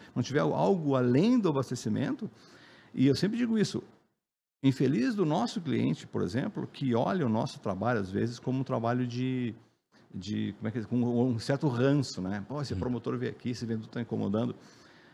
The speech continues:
Speaker 1: Isso acontece na nossa rotina também. Tem dias que eu não suporto falar nem com a minha mulher. Acontece, faz parte, né?
Speaker 2: Normal.
Speaker 1: Agora, a regra do negócio é você entender o quanto aquela pessoa pode te ajudar.
Speaker 2: Claro.
Speaker 1: Porque nenhuma companhia, nenhuma empresa, ela treina os seus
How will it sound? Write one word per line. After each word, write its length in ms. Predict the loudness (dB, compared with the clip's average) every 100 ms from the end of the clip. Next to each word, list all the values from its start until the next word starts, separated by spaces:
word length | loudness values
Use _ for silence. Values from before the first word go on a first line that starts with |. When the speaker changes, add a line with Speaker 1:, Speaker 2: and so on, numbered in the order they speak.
| -12
Speaker 1:
Isso 140 | -4 -2
acontece 480 | -2 -2 -4 -2 -2
na 160 | -2
nossa 260 | -2 -4 -2
rotina 340 | -2 0 -2
também. 240 | 0 -4 -2
Tem 140 | 0
dias 160 | 0 2
que 80 |
eu 40 | 0
não 60 |
suporto 400 | 0 0 0 0
falar 200 | -2 -2
nem 120 | -2 -2
com 120 | -4
a 20 |
minha 80 | -2
mulher. 360 | 0 0 0
Acontece, 540 | -2 -4 0 0 0 -2
faz 200 | -2 2
parte, 340 | 4 4 4
né? 60 | 4
Speaker 2:
Normal. 240 | 6 6
Speaker 1:
Agora, 220 | 6 6
a 60 | 4
regra 480 | 0 0 0 0 0
do 120 | 0
negócio 520 | 0 0 0 -2 -6 -10 -14 -10 -4
é 80 | -2
você 240 | 0 0
entender 440 | 0 2 2 4
o 80 | 2
quanto 360 | 0 -2 0 -4
aquela 200 | -4 -6
pessoa 280 | -4 -6 -4
pode 220 | -4 -4
te 40 |
ajudar. 340 | -2 -2 -4 -6 -12 -20 _ -8
Speaker 2:
Claro. 300 | -4 -4 -6 -16 _ -8
Speaker 1:
Porque 340 | -4 2 4
nenhuma 460 | 6 6 6 2 0
companhia, 680 | -2 -2 -2 0 0 0
nenhuma 400 | 0 0 0 -2
empresa, 580 | -4 -4 -2 -2 -2 -6
ela 200 | -4 -4
treina 560 | -2 0 0 2 0 -2
os 140 | -8
seus 340 | -8 -6 -8